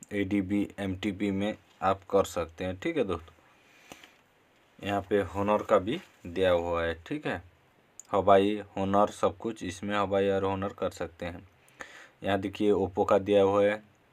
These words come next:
नीचे ऑटो अनलॉकर, इनेबल डाइक ओल्ड, इनेबल डाइक न्यू,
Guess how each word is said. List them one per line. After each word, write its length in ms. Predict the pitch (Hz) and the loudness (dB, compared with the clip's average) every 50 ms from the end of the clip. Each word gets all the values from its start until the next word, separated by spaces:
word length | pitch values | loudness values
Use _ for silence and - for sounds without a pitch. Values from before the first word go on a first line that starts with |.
| _ _ _ _ _ _ _ _ _ _ _ _ _ _ _ _ _ _ _ _ _ _ - | _ _ _ _ _ _ _ _ _ _ _ _ _ _ _ _ _ _ _ _ _ _ -10
नीचे 600 | 95 92 92 95 95 95 - 107 104 104 104 117 - _ _ _ _ _ _ _ _ _ _ _ _ _ _ - | -6 -4 -2 -2 -4 -2 -2 0 0 0 -2 -4 -10 _ _ _ _ _ _ _ _ _ _ _ _ _ _ -6
ऑटो 600 | - 95 92 92 92 104 101 101 104 98 - - _ _ _ _ - | -4 -4 -4 -2 0 2 4 4 4 2 0 -4 _ _ _ _ -8
अनलॉकर, 640 | 95 95 95 95 98 95 92 - 104 98 101 98 - _ _ _ - | -4 0 4 4 4 4 6 4 4 4 4 4 0 _ _ _ -10
इनेबल 480 | 95 98 101 101 98 95 101 98 98 95 | -4 2 2 4 4 6 4 4 4 4
डाइक 440 | 90 98 95 95 98 95 95 - - - - - | 6 6 6 6 6 2 -2 -10 -20 -16 -8 -2
ओल्ड, 360 | 98 101 101 104 107 107 98 - _ _ _ | 2 4 6 6 4 4 0 -8 _ _ _
इनेबल 460 | - 95 98 98 95 92 101 98 95 | -10 -6 -4 -2 0 2 2 2 2
डाइक 320 | 92 95 95 95 98 95 98 | 4 4 4 4 4 0 -4
न्यू, 320 | 98 98 98 98 101 104 | -6 -4 -4 -4 -4 -4